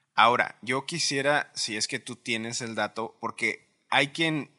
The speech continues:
ah, ya se hizo como toda una serie de artículos en función de, de dónde viene el fifí, la chingada. Yo he escuchado que, que hay gente que se ha empeñado en, en escribir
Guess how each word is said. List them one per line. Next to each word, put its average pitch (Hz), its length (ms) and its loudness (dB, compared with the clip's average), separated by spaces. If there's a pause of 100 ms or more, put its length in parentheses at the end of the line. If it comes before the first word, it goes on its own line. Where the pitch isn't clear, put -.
(140)
ah, 87 120 2
ya 139 300 10
se 175 160 8
hizo 170 240 4
como 143 240 0
toda 160 260 4
una 170 240 6
serie 165 320 4
de 143 100 4
artículos 156 720 0
en 123 140 -4
función 120 380 -4
de, 147 120 0
de 117 140 2
dónde 147 320 4
viene 135 360 2
el 139 80 2
fifí, 123 500 0
la 120 120 0
chingada. 123 460 0 (1160)
Yo 190 100 4
he 262 40 8
escuchado 143 640 6 (1000)
que, 117 440 2 (260)
que 127 300 8
hay 143 220 10
gente 147 360 2
que 117 120 2
se - 140 4
ha 113 40 8
empeñado 131 680 4
en, 101 480 0
en 107 240 0
escribir 110 800 2